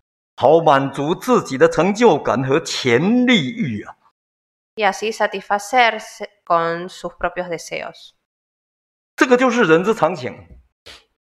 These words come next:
Speaker 2: Esto es, eh, algo que sucede constantemente.
Speaker 1: 却也是人性最大的软弱。
Speaker 2: Y también es la mayor debilidad del hombre.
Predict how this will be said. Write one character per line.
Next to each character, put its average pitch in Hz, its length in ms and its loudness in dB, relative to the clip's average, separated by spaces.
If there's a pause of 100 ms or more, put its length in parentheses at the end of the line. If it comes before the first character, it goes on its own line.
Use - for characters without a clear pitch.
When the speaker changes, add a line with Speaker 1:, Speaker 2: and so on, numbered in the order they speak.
Speaker 2:
Esto 208 280 -6
es, - 420 -6
eh, 160 540 -8
algo 190 280 0
que 214 100 -8
sucede 196 540 -4 (200)
constantemente. 170 880 -6
Speaker 1:
却 196 460 2
也 135 240 0
是 208 220 -2
人 143 240 2
性 180 440 -2
最 233 320 4
大 135 200 4
的 131 100 -2
软 104 240 -2
弱。 - 360 -2
Speaker 2:
Y 208 80 -18
también 196 380 -2
es 208 40 -8
la 196 100 0
mayor 190 360 -4
debilidad 220 540 -2
del 180 140 -4
hombre. 170 420 -4